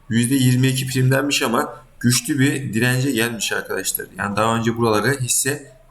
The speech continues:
test edip geçememiş. Yani kırk kırk dört bu band, şu anda bulunduğu band güçlü bir direnç seviyesi olarak değerlendirilebilir. Bir de Fibonacci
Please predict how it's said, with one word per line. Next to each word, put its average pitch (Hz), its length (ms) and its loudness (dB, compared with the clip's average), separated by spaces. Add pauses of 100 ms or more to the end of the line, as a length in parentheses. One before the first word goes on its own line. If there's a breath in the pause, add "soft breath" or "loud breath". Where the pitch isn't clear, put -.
test 120 240 2
edip 131 220 -4
geçememiş. 107 840 0 (260)
Yani 101 260 -4
kırk 127 240 -2
kırk - 200 -4
dört 131 280 0
bu 131 100 0
band, 131 280 0 (360)
şu - 160 -2
anda 117 240 2
bulunduğu 101 400 0
band 123 260 0 (600 loud breath)
güçlü 113 340 -2
bir 117 120 0
direnç 117 300 2
seviyesi 107 500 -2
olarak 101 300 -6
değerlendirilebilir. 101 1000 -2 (140)
Bir 120 240 2
de 131 420 -2 (320 loud breath)
Fibonacci 107 920 0